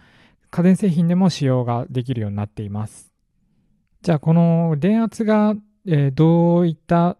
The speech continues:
数値になっていて、どの国で使えるのかっていうのを確認するためにはどうしたらいいのかって思う方がいると思うんですけども、それはアダプターに記載してあることが多いです。えー、アダプターの裏側であったりとか側面ですね、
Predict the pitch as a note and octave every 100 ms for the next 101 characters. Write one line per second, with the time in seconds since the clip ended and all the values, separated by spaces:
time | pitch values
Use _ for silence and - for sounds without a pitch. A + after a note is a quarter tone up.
0 | _ - F3 D3+ A#2+ A2+ A#2 - A2 G#2
1 | C3 A#2+ _ _ _ _ D#3 D3+ D#3 E3+
2 | E3+ C#3 - - C#3 C3 A2+ A2+ G#2+ A#2+
3 | A#2+ A2+ G#2+ - - D3+ D#3+ F3 E3 E3+
4 | E3 D#3 A2+ G#2+ D#3 - A2+ G2+ G2+ F#2+
5 | - C3 C#3+ C#3+ B2 A2 G#2+ A2+ A2+ G#2
6 | G#2 G#2 - C3 D3+ D#3 _ _ _ _
7 | G3 G3+ D3+ D#3+ - - A3 A3 - G#3+
8 | G3+ - G#3 - G#2+ G#2+ A2 A#2 G#2+ G2
9 | - _ _ _ - D#3+ D#3 G3 - A3
10 | G#3+ A#3+ A2+ - D3 D3 D#3+ E3+ E3+ E3+
11 | F3 B2 G#2+ A2+ - D3 - F3 B2+ G#2+
12 | G2+ A#2+ A#2